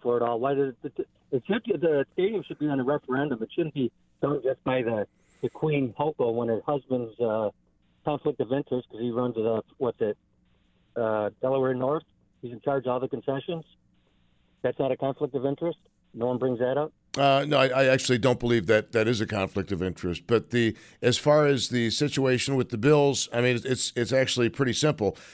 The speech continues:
Speaker 2: Uh, the, there are a lot of team, a lot of places that would like an N F L team. Buffalo has an N F L team. Nobody wants to let that team slip away. There are people who are still cursed to this day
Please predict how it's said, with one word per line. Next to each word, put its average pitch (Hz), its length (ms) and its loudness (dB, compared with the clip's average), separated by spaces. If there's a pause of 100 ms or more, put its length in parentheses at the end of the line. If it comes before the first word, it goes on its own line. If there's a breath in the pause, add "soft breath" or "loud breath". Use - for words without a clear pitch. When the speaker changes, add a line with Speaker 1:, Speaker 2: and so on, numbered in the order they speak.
(220 loud breath)
Speaker 2:
Uh, 110 300 4
the, 107 480 0
there 113 160 2
are 110 220 4
a 107 80 0
lot 131 400 2
of 127 120 -2
team, 117 460 -2
a 104 80 -2
lot 139 180 4
of - 60 -4
places 123 480 -2
that 117 140 2
would 104 100 -4
like 120 340 0
an 123 120 0
N 123 160 -2
F 117 160 -2
L 135 160 4
team. 107 400 -2 (200 soft breath)
Buffalo 131 640 2
has 139 380 2
an 123 140 0
N 113 100 0
F 107 160 -4
L 110 160 4
team. 104 400 -2 (160 loud breath)
Nobody 139 400 2
wants 127 240 2
to 123 80 -2
let 120 240 0
that 117 240 2
team 123 400 0
slip - 320 0
away. 123 300 2
There 117 180 4
are 110 60 2
people 139 340 -2
who 127 120 2
are 120 100 2
still 147 280 0
cursed - 420 -4
to 127 60 -2
this 120 180 -4
day 139 320 2